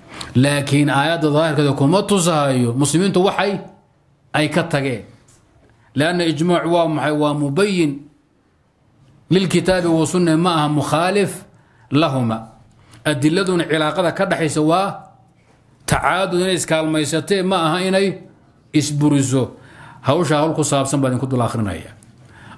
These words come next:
Alimaam Cabdullaahi Almarwazi, Maxamed Nasr Almarwazi, laba boqol sagaashan iyo afartii jir uu geeriyooday, siddeetan jir ama isagoo sagaashan jir ah. Tacdiimu qadri salaa ka fiiriya safxada afar boqol lixdan iyo toddoba, muxuu yidhi?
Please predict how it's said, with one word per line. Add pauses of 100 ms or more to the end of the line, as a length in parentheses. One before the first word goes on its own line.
Alimaam
Cabdullaahi
Almarwazi, (800)
Maxamed
Nasr
Almarwazi, (720)
laba
boqol
sagaashan
iyo
afartii
jir
uu
geeriyooday, (680)
siddeetan
jir
ama
isagoo
sagaashan
jir
ah. (1600)
Tacdiimu
qadri
salaa
ka
fiiriya
safxada
afar
boqol
lixdan
iyo
toddoba,
muxuu
yidhi?